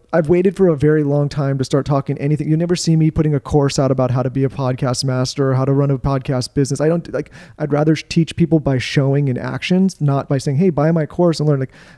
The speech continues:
always question these people that are saying, like, "Hey, buy my course to learn." Like, I, and there's a lot of people maybe gonna get mad at me saying that. I would make sure that you have the credibility. And if you are gonna sell a course and you are gonna teach people and, or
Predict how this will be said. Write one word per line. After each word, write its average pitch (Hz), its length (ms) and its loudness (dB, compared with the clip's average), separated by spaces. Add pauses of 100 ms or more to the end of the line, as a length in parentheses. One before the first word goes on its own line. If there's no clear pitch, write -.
(120)
always 226 320 2
question 170 460 2
these 147 180 2
people 139 360 2
that 131 180 0
are 131 160 0
saying, 143 160 0
like, 131 100 -4
"Hey, 190 240 4
buy 147 240 2
my 175 220 2
course 160 480 0
to 147 120 2
learn." 135 360 0
Like, 151 120 -8
I, 147 200 -8 (560)
and 170 200 -4
there's 160 120 4
a - 20 4
lot 180 60 4
of 180 60 0
people 175 120 0
maybe 135 220 -2
gonna 127 100 0
get 120 80 0
mad 123 220 0
at 120 40 -2
me 123 60 -4
saying 131 280 -2
that. 143 120 -4
I 135 80 0
would 143 100 4
make 156 140 0
sure 175 140 2
that 165 160 0
you 151 60 2
have 147 340 0
the 147 80 4
credibility. 147 500 2
And 160 100 2
if 160 140 0
you 175 140 -4
are 180 200 2
gonna 185 200 2
sell 156 180 0
a 147 60 0
course 151 340 0
and 147 160 -4
you 151 160 -2
are 143 180 2
gonna 156 200 0
teach - 320 -4
people 135 480 0 (360)
and, 143 280 -2
or 139 140 -8